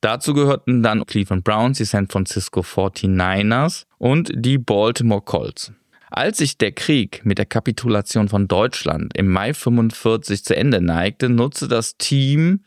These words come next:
um Paul Brown seine Verbindung zum College Football und zum Militär, um die besten Spieler zu verpflichten. Die wichtigste Verpflichtung für Paul Brown war die Verpflichtung von Otto Graham. Er hatte sich nämlich daran erinnert, dass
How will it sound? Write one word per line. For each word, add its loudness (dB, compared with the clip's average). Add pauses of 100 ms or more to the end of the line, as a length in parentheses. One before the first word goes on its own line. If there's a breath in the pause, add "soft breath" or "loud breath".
um 0
Paul 2
Brown 2
seine 2
Verbindung 2
zum -4
College 0
Football -2
und 2
zum 2
Militär, 0 (260 soft breath)
um 2
die 2
besten -2
Spieler 0
zu -2
verpflichten. -10 (140)
Die 0
wichtigste 0
Verpflichtung -2
für 0
Paul 0
Brown 0
war -2
die 0
Verpflichtung -2
von 0
Otto -2
Graham. 0
Er -6
hatte -2
sich 0
nämlich 2
daran 2
erinnert, 0 (100)
dass -2